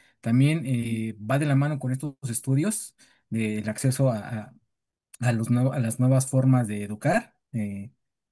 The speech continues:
eh, la tecnología que se está utilizando y el acceso a los usuarios fuera del campus, dentro del campus. Eh, chéquenlo también, es, es un servicio que tienen a través de cudi.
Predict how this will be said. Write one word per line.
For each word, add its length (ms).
eh, 180
la 140
tecnología 420
que 80
se 80
está 160
utilizando 720
y 760
el 100
acceso 580
a 80
los 160
usuarios 760
fuera 200
del 140
campus, 380
dentro 220
del 100
campus. 500
Eh, 400
chéquenlo 400
también, 520
es, 600
es 260
un 80
servicio 400
que 280
tienen 340
a 160
través 300
de 100
cudi. 400